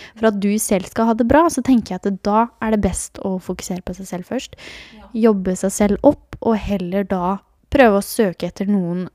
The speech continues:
Speaker 1: når du selv har det bra med deg selv. Fordi hvis man ikke har det bra med seg selv, og man søker etter noen som skal fylle det tomrommet, da tenker jeg at det, det, det blir så feil,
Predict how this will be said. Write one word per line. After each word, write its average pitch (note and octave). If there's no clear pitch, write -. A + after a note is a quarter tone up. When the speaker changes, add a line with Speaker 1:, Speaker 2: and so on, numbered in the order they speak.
Speaker 1:
når G3
du F#3+
selv F#3
har F3
det F3+
bra F3+
med F3
deg F#3
selv. G#3
Fordi G3
hvis G#3+
man A3+
ikke -
har F#3
det G3+
bra F#3
med F#3+
seg -
selv, A#3
og G#3
man G3+
søker F#3
etter G3
noen G#3
som G3
skal -
fylle F#3+
det G3
tomrommet, G3+
da G#3+
tenker F#3+
jeg F3+
at -
det, G#3+
det, G#3+
det G#3+
blir A#3
så C4
feil, C4+